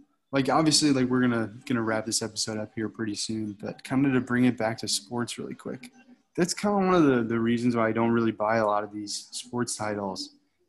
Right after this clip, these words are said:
'cause, like, I feel like they're just not timeless, 'cause they make a new one every year, and I feel like that can really,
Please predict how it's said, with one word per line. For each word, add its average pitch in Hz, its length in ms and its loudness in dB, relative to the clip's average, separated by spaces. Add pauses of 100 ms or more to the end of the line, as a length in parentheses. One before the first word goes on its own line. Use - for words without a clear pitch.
(140)
'cause, 117 140 -8
like, 123 160 0
I 127 100 -2
feel 151 160 -4
like 143 100 2
they're 135 120 2
just 123 240 -4
not 117 240 0
timeless, - 760 -4
'cause 120 120 -8
they 131 100 2
make 135 180 4
a 131 40 2
new 123 200 4
one 117 140 2
every 113 280 -2
year, 107 460 -4
and 117 100 -4
I 120 80 -2
feel 139 200 -4
like 123 120 0
that 117 160 -4
can 120 160 -2
really, 113 400 -2